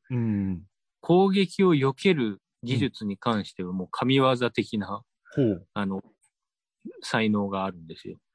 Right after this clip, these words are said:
Speaker 1: うん。
Speaker 2: で、でも、それじゃあ王様としては別に意味ないとか、敵は倒せないとか言われるんですけど、
Speaker 1: うん。
Speaker 2: これはすごいって、一方です。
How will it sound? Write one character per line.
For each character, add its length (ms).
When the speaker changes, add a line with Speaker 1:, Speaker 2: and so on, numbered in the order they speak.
Speaker 1:
う 40
ん。 880
Speaker 2:
で、 320
で 140
も、 320
そ 200
れ 160
じ 100
ゃ 140
あ 60
王 100
様 300
と 160
し 100
て 160
は 120
別 260
に 320
意 80
味 160
な 140
い 100
と 100
か、 300
敵 260
は 60
倒 260
せ 120
な 120
い 60
と 80
か 80
言 80
わ 100
れ 80
る 80
ん 40
で 60
す 80
け 120
ど、 240
Speaker 1:
う 40
ん。 260
Speaker 2:
こ 200
れ 80
は 140
す 240
ご 180
い 40
っ 60
て、 320
一 220
方 160
で 80
す。 180